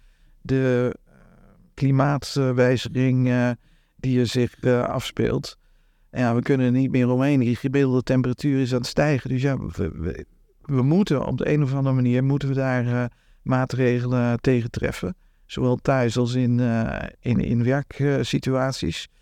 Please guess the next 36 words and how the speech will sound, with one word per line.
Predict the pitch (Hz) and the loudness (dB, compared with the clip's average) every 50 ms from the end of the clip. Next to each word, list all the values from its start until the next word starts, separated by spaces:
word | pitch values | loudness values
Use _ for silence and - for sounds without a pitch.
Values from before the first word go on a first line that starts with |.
| _ _ _ _ _ _ _ _ _ | _ _ _ _ _ _ _ _ _
Ja, | _ - - 120 | _ -6 -6 -4
daar | 120 131 135 131 - | -2 -2 -2 -2 -2
is | - - 135 123 - - - - - | -2 -2 -2 -2 -2 -6 -6 -8 -6
zonwering | - - 151 156 147 143 135 135 | -2 0 0 2 2 2 2 2
natuurlijk | 135 123 - 143 127 - | 0 0 0 -2 -2 0
een | - 139 - - | 0 -2 -2 -2
uitgelezen, | 139 147 151 151 - - 143 139 139 135 135 127 127 131 135 | -2 -2 -2 -2 -2 -4 -2 0 0 0 0 0 0 -2 0
eh, | 131 127 127 127 127 123 98 85 - - - _ _ _ _ _ - - - - 62 _ _ - _ _ | 0 0 0 0 0 -2 -4 -8 -12 -16 -20 _ _ _ _ _ -20 -20 -20 -20 -20 _ _ -20 _ _
oplossing | - 156 - - 156 143 - - 139 135 147 160 156 | -8 -6 0 2 2 2 2 2 0 2 2 2 2
die, | 131 143 139 139 135 135 135 135 | 2 2 2 2 2 2 2 2
eh, | 135 135 131 131 127 - - _ - - _ - _ - - _ _ _ | 2 2 0 -2 -4 -6 -10 _ -20 -20 _ -20 _ -20 -20 _ _ _
ja, | - - 160 143 127 92 - - _ _ - - _ _ _ _ _ - _ | -4 -2 -2 0 0 -2 -6 -8 _ _ -20 -20 _ _ _ _ _ -18 _
waarvan | - - 147 143 - - 156 160 165 | -2 0 0 0 2 0 0 2 2
we | 151 147 135 | 2 2 2
de, | 120 131 127 127 123 120 101 92 | 2 2 2 4 4 2 0 0
de, | - 135 123 135 - - - | 0 0 0 0 -2 -4 -6
de, | - 135 139 127 120 107 | -6 0 2 2 2 2
de | - 127 | 0 -4
bekendheid | 117 - - - 165 165 175 160 - 135 131 131 - - | -4 -4 -2 0 0 2 2 2 0 -2 -2 -2 -2 -4
eigenlijk | - - 135 131 123 131 139 123 | -6 -4 -6 -4 -2 -2 -4 -2
bij, | - 131 123 123 123 123 123 123 123 | 0 0 0 0 0 0 0 0 0
eh, | 123 120 120 120 117 - - - _ _ _ _ _ _ _ _ | -2 -2 -2 -4 -4 -6 -10 -18 _ _ _ _ _ _ _ _
ehm, | - - - 127 - 147 143 - - - - - - _ - - _ _ - | -8 -4 -4 -2 -2 -2 -4 -4 -6 -6 -10 -16 -20 _ -20 -20 _ _ -8
bij | - - 139 135 | -2 0 0 2
beslissers | 131 - - - 160 156 - 139 131 123 | 0 -2 -2 -2 -2 0 0 -2 -2 0
in | 135 135 | 2 2
de | 127 131 | 2 2
markt | 135 139 135 131 127 - | 2 2 2 0 0 -2
moeten | 120 120 127 123 | -2 -2 -2 -2
verhogen. | 117 123 110 113 131 131 123 120 - 127 | -2 -2 -2 -2 0 -2 -2 -2 -2 -2
En | 123 | -2
ik | 127 - | 0 2
denk | - 151 151 143 | 2 2 2 2
dat | 147 120 | 0 -2
we | 120 131 113 | -2 -4 -2
dan, | 117 117 123 151 175 170 | 0 0 2 0 0 -2